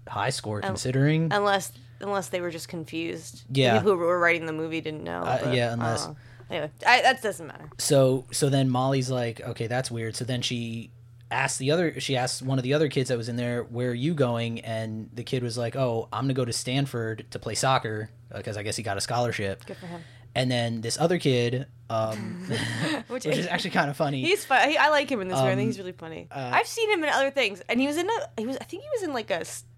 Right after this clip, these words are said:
Speaker 2: Starburst commercial or a Skittles commercial that's really funny. I don't know.
Speaker 1: Sure. He,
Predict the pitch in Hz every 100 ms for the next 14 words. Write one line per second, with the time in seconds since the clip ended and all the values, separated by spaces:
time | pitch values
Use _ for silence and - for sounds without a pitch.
0 | _ - - 196 226 254 262 - 262 240
1 | 254 269 240 185 - - 202 226 240 247
2 | 240 240 240 240 240 233 254 254 185 165
3 | 82 - 120 120 - - - - - 139
4 | 127 127